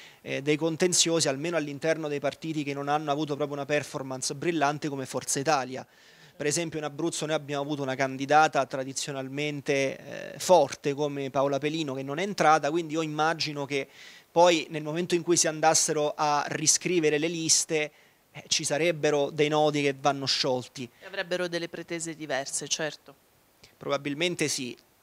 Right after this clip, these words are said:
Speaker 1: Eh, tra l'altro non è nemmeno auspicabile, come mi era parso di sentire da alcuni ambienti leghisti,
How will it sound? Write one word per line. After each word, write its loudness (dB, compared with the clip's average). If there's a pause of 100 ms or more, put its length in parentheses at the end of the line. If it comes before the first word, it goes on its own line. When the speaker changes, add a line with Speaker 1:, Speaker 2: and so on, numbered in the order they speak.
Speaker 1:
Eh, -20
tra 4
l'altro 4
non -6
è -6
nemmeno -4
auspicabile, 2
come -4
mi -6
era 2
parso 2
di 0
sentire -2
da 2
alcuni -6
ambienti -2
leghisti, 0